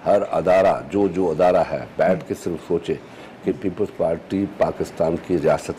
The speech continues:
के लिए सियासत करती है। जब ये हुआ, तो हमने क्या किया?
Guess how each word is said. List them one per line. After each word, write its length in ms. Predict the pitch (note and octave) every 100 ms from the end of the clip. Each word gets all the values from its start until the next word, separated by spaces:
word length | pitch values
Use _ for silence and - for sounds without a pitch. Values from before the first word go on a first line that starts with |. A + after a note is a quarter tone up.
| -
के 60 |
लिए 160 | D2 C#2+
सियासत 360 | - C2+ - C2 -
करती 260 | - - -
है। 120 | - - - - - D#2
जब 220 | F2 G#2
ये 140 | G2 G#2+
हुआ, 600 | G#2 G2 F2 G2+ E2+ - - - - -
तो 60 | -
हमने 300 | - G#2 G#2
क्या 180 | - -
किया? 360 | - D#2 -